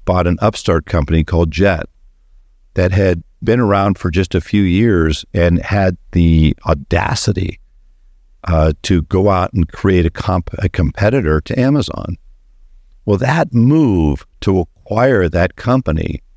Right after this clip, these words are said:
which people may not have understood at the time, has allowed Walmart to continue to be highly successful. And while they're not growing at the same rate as Amazon, when you look over the previous ten years,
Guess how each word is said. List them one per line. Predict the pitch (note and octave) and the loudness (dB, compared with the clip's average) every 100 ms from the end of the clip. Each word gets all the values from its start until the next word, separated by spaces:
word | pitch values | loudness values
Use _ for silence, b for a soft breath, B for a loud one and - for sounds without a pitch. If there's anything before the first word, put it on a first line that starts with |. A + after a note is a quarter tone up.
| _ _ _ | _ _ _
which | - A2 - - | -2 -2 -2 -2
people | D3 C#3 | -2 2
may | G#2+ G#2+ D3 | 2 2 2
not | F3 E3 C#3 | 2 2 0
have | A2+ | 0
understood | A#2+ F#2 - C3+ | -2 -2 0 0
at | G2+ | 0
the | F2+ | -2
time, | D#2+ G#2 C3 G2+ D#2+ D2+ D2 - _ _ _ _ _ | -2 0 2 2 2 2 0 -4 _ _ _ _ _
has | - G2+ | -4 0
allowed | G#2 F#2+ A#2+ B2+ | 2 2 0 0
Walmart | F#2+ G2 C3+ B2+ D#2 D2+ D#2+ - _ - - | 2 2 2 2 2 2 0 -6 _ -20 -6
to | A2+ | -4
continue | - G#2 F#2+ C3 C#3+ A2 | 0 -2 0 0 2 2
to | E2 F#2 | 0 -2
be | E2 F2+ | 0 0
highly | - G2+ A2 G#2+ | 0 0 2 0
successful. | - F2 - G#2 A2 - G2 E2+ D#2+ _ _ _ | -2 -6 -4 -2 -2 -2 -2 0 -2 _ _ _
And | G2+ G2+ | -2 2
while | G#2 A#2+ | 2 2
they're | A#2+ | 2
not | A#2 C3 C3+ | 2 0 -2
growing | F#2 G2+ B2 D3+ G2+ | -2 0 2 2 0
at | - | -2
the | F#2+ | -6
same | - - G2 F#2 | -4 -2 0 2
rate | F#2 | 2
as | D#2+ F2+ | 0 0
Amazon, | G2 C#3+ F2 D2+ D2 D2+ - _ _ _ _ | 0 0 0 -2 0 -2 -6 _ _ _ _
when | - A2 | -2 2
you | A#2+ | 2
look | B2+ C#3+ C#3 | 2 0 0
over | A#2 | 2
the | G#2 | 0
previous | G2 - A2 F#2+ - | 0 0 0 0 0
ten | G#2+ F#2+ | -2 2
years, | G2+ C3 A2+ F2 | 2 2 0 -2